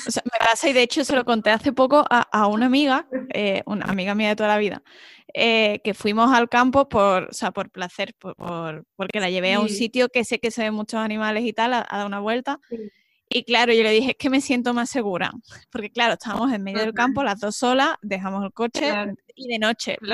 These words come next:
Speaker 1: prácticamente, porque estuvimos viendo aves nocturnas. Em, yo le dije, "Mira, es que sinceramente <laughs>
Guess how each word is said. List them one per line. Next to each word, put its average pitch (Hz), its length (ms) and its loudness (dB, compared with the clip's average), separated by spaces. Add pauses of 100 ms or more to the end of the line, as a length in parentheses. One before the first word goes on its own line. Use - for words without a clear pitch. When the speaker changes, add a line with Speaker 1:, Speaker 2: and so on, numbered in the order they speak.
Speaker 1:
prácticamente, 220 380 -2
porque 240 180 0
estuvimos 208 320 -8
viendo 208 480 -4
aves 190 200 -6
nocturnas. 175 460 -12 (600)
Em, 208 600 -10 (560)
yo 220 160 -2
le 226 60 2
dije, 226 180 -2
"Mira, 214 220 -2
es 190 80 -10
que 208 160 -6
sinceramente 226 760 0
<laughs> - 400 -4